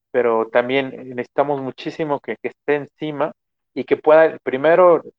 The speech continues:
derrotar a sus defensivos, derrotar hasta las cebras, ya ves que, que cómo le marcan castigos, bueno, más bien no le marcan castigos de holding en contra, ¿no? Y, y que llegue a Rodgers y que lo capture, ¿no? No nada más lo presione,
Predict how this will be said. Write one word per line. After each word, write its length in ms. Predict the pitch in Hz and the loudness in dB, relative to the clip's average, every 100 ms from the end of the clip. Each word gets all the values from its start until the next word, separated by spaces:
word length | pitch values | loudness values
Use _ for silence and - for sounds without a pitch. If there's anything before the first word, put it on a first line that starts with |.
| - | -2
derrotar 420 | 123 123 - 143 | 0 0 2 2
a 60 | - | 2
sus 180 | 127 | 0
defensivos, 840 | 123 120 120 110 - 170 180 180 170 _ _ _ - | -2 -2 -4 -8 -4 0 2 0 -2 _ _ _ 0
derrotar 460 | 135 127 123 147 | 4 4 4 4
hasta 240 | 151 147 135 | 4 2 2
las 220 | 117 - | 2 2
cebras, 400 | 156 165 147 143 | 2 4 4 4
ya 100 | 139 | 0
ves 160 | 135 - | -2 -4
que, 220 | 135 123 _ - | -4 -4 _ -16
que 120 | 110 | -14
cómo 280 | - 135 143 | -4 -2 0
le 100 | 127 | 0
marcan 480 | 127 135 - 131 117 _ _ _ | 0 -2 0 -4 -4 _ _ _
castigos, 560 | - 120 _ 139 139 143 | -8 -8 _ -2 0 2
bueno, 180 | 139 135 | 0 -2
más 120 | 143 | -4
bien 160 | 147 143 | -4 -2
no 120 | 175 | 0
le 160 | 156 | 2
marcan 420 | 135 139 - 135 123 _ _ | 2 0 0 -6 -8 _ _
castigos 500 | 117 123 - 135 135 | -8 -8 -8 -4 -2
de 100 | 120 - | -4 -4
holding 360 | 127 127 127 123 _ _ - | -4 -4 -8 -12 _ _ -16
en 160 | 113 | -14
contra, 480 | 110 135 131 135 156 - _ | -2 -2 -2 -6 -6 -10 _
¿no? 120 | 143 - | -20 -14
Y, 140 | 135 131 | -12 -8
y 140 | 139 | -8
que 180 | 123 139 | 0 2
llegue 420 | 131 156 180 143 _ _ _ _ | 2 2 0 -2 _ _ _ _
a 80 | 123 | -2
Rodgers 480 | 127 160 185 185 - | 2 2 2 -2 -4
y 80 | 139 | -12
que 160 | - | -6
lo 120 | 120 120 | -6 -6
capture, 500 | 110 - 165 147 117 | -8 -2 2 2 2
¿no? 120 | 139 | -2
No 140 | 143 | -2
nada 160 | 151 151 | 0 0
más 160 | 147 - | 0 -4
lo 100 | 139 | -8
presione, 460 | - 123 147 160 | -8 -6 -4 -4